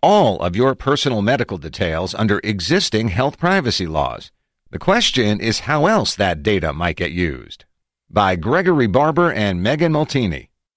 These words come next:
Last week, when Google gobbled up Fitbit in a two point one billion dollar acquisition, the talk was mostly about what the company would do with all that wrist-jingling and power-walking data.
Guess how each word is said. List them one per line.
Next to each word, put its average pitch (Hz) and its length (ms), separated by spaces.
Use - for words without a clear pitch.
Last 208 360
week, 160 340
when 104 340
Google 160 460
gobbled 110 440
up 98 240
Fitbit 147 440
in 98 120
a 87 80
two - 160
point 123 340
one 101 220
billion 104 320
dollar 101 340
acquisition, 98 680
the 165 80
talk 220 400
was 127 300
mostly 147 420
about 95 320
what 104 140
the 113 80
company 101 340
would 98 300
do 214 240
with 92 180
all 95 220
that 90 240
wrist-jingling 98 1120
and 78 180
power-walking 98 760
data. 87 340